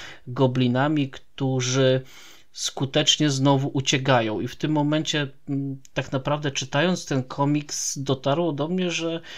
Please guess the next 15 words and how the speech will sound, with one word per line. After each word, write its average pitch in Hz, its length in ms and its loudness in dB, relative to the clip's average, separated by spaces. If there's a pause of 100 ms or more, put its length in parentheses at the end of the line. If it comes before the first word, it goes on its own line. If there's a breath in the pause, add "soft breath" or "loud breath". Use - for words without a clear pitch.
(240 loud breath)
nieczęsto 190 380 0
chyba 139 260 2
zdarza 127 520 2
mi 135 120 2
się 135 200 0
widzieć 131 360 -4
Hellboya 135 760 2 (180)
bezradnego. 135 1400 0
Z 120 100 -8
reguły 135 440 0
jego 127 320 2 (380 loud breath)
śledztwa 131 720 -2
wyglądają 131 540 0
następująco. 139 840 0
On 123 160 -2